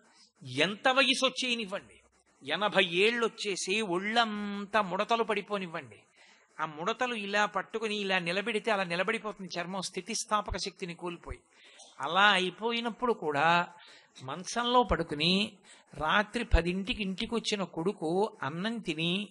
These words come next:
లేచిపోతే తలమించి ముసుగు కప్పుకో పడుకున్న అమ్మ చలికాలంలో ఓ మాట అంటుంది, "ఎరా నాన్న, అప్పుడైపోయింది భోజనం" అంటుంది. అమ్మకి తెలుసు,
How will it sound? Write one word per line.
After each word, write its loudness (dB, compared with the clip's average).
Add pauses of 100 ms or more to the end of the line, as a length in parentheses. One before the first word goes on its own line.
లేచిపోతే -2 (920)
తలమించి -6
ముసుగు -8
కప్పుకో -2
పడుకున్న -6 (100)
అమ్మ 0 (140)
చలికాలంలో 0
ఓ 0
మాట -4
అంటుంది, -6 (480)
"ఎరా 0
నాన్న, -2
అప్పుడైపోయింది -4
భోజనం" -6
అంటుంది. -16 (760)
అమ్మకి -6
తెలుసు, -6